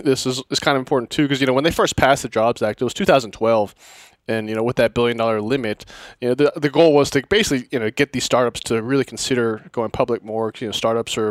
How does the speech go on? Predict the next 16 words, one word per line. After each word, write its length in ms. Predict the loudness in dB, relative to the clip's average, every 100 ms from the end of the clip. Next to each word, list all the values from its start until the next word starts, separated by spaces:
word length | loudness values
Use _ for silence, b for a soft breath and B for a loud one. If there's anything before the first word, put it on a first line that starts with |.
| -4
an 100 | -10
important 360 | -6 -2 -2 0
part 140 | -2
of 40 | -2
the 60 |
economy 560 | -6 -4 -2 -4 -8 -12 B B B
that, 120 | -2
you 60 | -2
know, 100 | -6
ha-, 220 | -6 -6
have 180 | -6 -6
a 40 |
lot 100 | -6
of 80 | -4
jobs. 400 | 0 2 2 -2 B B B B 2
But, 260 | 4 2